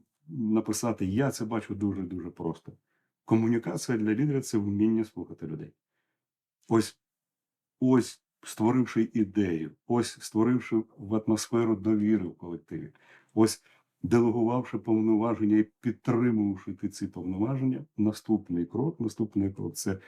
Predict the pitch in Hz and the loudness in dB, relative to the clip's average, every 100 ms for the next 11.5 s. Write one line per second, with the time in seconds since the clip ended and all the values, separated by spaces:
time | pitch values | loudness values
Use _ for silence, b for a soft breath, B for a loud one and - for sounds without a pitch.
0 | B 104 101 135 143 127 117 104 107 101 | B 0 4 6 6 4 -2 -8 -8 -8
1 | - 107 98 85 - - - _ _ _ | -8 -4 -4 -6 -12 -20 -20 _ _ _
2 | _ 110 113 151 165 139 - 127 - 110 | _ 2 4 4 4 2 0 -2 0 -2
3 | 110 107 101 - 147 143 156 110 98 - | 2 0 -2 -8 -8 -8 0 2 2 0
4 | 98 90 _ _ _ _ 101 101 117 107 | -4 -4 _ _ _ _ 0 4 2 2
5 | - _ 110 98 90 113 143 - 113 107 | -2 _ 2 2 -2 -2 -2 -4 -4 -4
6 | 95 92 - 113 - _ _ _ _ _ | -4 -8 -4 -6 -6 _ _ _ _ _
7 | _ - 95 98 101 101 101 101 104 104 | _ -2 0 2 0 -2 -6 -4 -2 4
8 | 135 123 101 _ _ - 101 113 104 98 | 4 4 -2 _ _ -6 0 2 0 -2
9 | _ _ _ 147 120 - 170 139 - 113 | _ _ _ 0 0 0 0 0 0 0
10 | 107 104 101 - 98 92 85 78 _ _ | 2 0 -2 -4 -4 -2 -4 -8 _ _
11 | - 110 - - 73 | 2 2 0 -10 -18